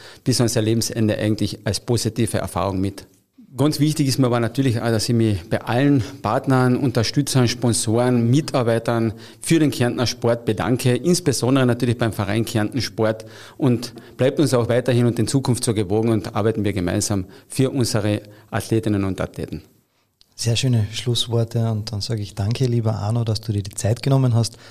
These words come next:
Speaker 2: dass du heute bei uns im Studio warst.
Speaker 1: Ich darf mich bedanken, dass ich die Einladung bekommen habe. Ich habe mich sehr darüber gefreut,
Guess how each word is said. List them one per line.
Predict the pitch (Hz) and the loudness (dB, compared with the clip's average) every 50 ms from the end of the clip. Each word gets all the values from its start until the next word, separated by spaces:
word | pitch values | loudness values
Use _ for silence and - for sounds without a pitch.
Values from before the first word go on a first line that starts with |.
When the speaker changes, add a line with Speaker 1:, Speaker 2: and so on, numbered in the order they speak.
| - - | -12 -6
Speaker 2:
dass | - 110 - | -2 -2 -2
du | - 101 | 0 0
heute | 95 98 101 - 110 | 0 0 0 -2 -2
bei | - 104 | -2 -2
uns | 98 98 98 - - - 185 | -2 0 -2 -2 -4 -6 -6
im | 160 117 | -4 -4
Studio | 104 - 117 104 92 92 | -2 -2 -2 -2 -2 -2
warst. | 98 101 - - - _ _ - | -6 -6 -8 -10 -12 _ _ -6
Speaker 1:
Ich | 143 135 | -4 -2
darf | - 131 120 - | 0 0 0 0
mich | 127 110 | 0 0
bedanken, | - 110 110 131 147 - 139 131 | 0 0 0 0 2 2 2 2
dass | 113 123 | 2 2
ich | 123 | 0
die | 131 | 0
Einladung | - 110 120 139 147 143 135 120 | 0 2 2 2 2 2 2 0
bekommen | 139 131 - 127 123 131 131 120 | -2 -2 -2 0 0 2 2 2
habe. | 117 120 110 120 | 2 2 2 2
Ich | 117 | 2
habe | 117 113 | 2 2
mich | 107 | 2
sehr | - - 120 120 | 2 2 2 2
darüber | 123 127 120 113 110 | 2 2 2 2 2
gefreut, | 107 107 - - - 110 120 120 120 - - | 0 -2 -2 -2 0 0 0 0 -2 -6 -12